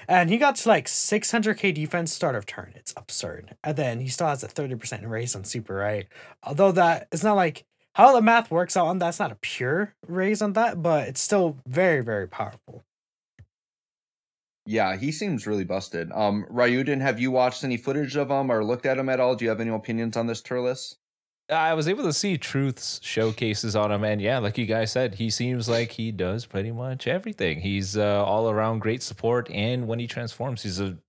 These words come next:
Speaker 3: significant damage dealer, just like what we all wanted from him. Everything that he does, just amplified, and they nailed it.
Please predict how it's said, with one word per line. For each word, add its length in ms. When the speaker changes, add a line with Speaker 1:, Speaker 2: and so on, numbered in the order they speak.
Speaker 3:
significant 560
damage 320
dealer, 380
just 180
like 160
what 140
we 100
all 140
wanted 260
from 160
him. 280
Everything 300
that 100
he 80
does, 420
just 200
amplified, 640
and 120
they 60
nailed 240
it. 160